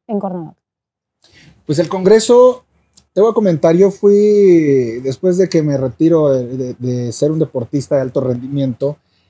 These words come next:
Speaker 2: eh, después de ser empresario, empiezo a gestionar temas sociales, que cambiamos con el ejército, con la veinticuatro zona militar, con los niños,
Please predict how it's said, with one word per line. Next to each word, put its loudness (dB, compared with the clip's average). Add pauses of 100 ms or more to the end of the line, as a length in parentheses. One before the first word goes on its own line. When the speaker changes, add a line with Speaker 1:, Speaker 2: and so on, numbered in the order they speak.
(300)
Speaker 2:
eh, 2 (180)
después -4
de 0
ser 2
empresario, 0 (460)
empiezo -2
a -2
gestionar -2
temas -2
sociales, -2 (380)
que -2
cambiamos 0
con -4
el -2
ejército, -2
con -4
la -2
veinticuatro -4
zona -6
militar, -4
con -4
los -4
niños, -10